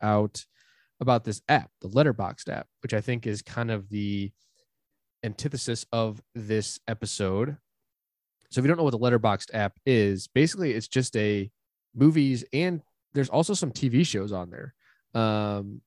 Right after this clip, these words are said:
that you can go in, and if you've seen 'em, you can say,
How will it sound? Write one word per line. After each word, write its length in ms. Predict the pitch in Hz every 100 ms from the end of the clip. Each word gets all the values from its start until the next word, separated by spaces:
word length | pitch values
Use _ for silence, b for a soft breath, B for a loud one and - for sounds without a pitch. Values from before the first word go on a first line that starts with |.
| _
that 100 | 120
you 100 | 120
can 160 | 117 127
go 300 | 110 123 120
in, 340 | 117 117 117 -
and 560 | 110 110 104 104 104 107 _ _ _ _ _ -
if 140 | 113
you've 80 | 113
seen 220 | - 151
'em, 220 | 175 185 _ _ -
you 100 | 110
can 160 | 110
say, 540 | 101 110 107 104 101